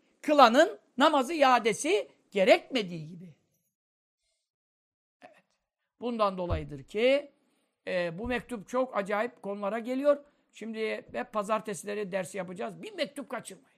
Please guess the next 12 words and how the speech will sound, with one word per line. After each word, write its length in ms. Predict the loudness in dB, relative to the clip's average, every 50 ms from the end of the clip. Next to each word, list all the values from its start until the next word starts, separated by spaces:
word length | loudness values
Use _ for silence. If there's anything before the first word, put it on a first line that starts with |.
| _ -10
Mektubatın 640 | -10 -10 -10 -10 -6 -4 -2 -2 -2 -4 -10 -12 -10
bir 140 | -10 -4 0
dersini 360 | 0 0 0 -2 -6 -10 -10
kaçırmayın. 440 | -10 -12 -14 -14 -18 -20 -20 _ _ _ _ _ _ _ _ _ _ _
Yani 100 | _ 4
aklınız 560 | 6 6 6 6 4 0 -2 -2 -2 0 2
varsa. 380 | 2 2 2 0 -4 -16 -20 -20 _ _ _ _ _ _ _ _ _ _ -10
Bu 80 | -8
İmam-ı 340 | -6 -2 -2 -2 0 0 -2
Rabbani'dir. 640 | -4 -4 -4 -6 -8 -8 -8 -8 -12 -14 -16 -18 -20 _ _ _ _ _ _ _ _ _ _ _ _ _ _ _ -6
Ben 160 | -4 -4 -4
konuşmuyorum. 540 | -4 -6 -6 -6 -8 -10 -12 -12 -12 -14